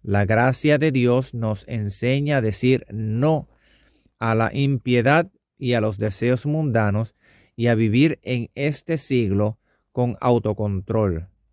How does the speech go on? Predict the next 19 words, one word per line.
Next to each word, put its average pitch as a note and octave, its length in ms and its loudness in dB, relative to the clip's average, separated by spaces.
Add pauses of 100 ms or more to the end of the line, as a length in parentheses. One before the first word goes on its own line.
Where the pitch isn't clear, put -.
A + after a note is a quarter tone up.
(100)
vidas A2+ 540 0
justas E3 580 -2
y A#2 120 -2
piadosas. G#2 760 -4 (560)
Tito, D3+ 460 0 (720)
capítulo G#2+ 480 -2
dos, A2 480 -2
versículo G2+ 640 -2
doce. - 420 -8 (880)
Usted D3 400 2
puede C#3+ 480 2
y B2 120 0
debe B2 420 0
recurrir A#2+ 920 0
a G#2 160 -6
sus G#2+ 340 -6
recursos A2 880 -4 (340)
en A2 200 -6
Cristo C#3+ 680 0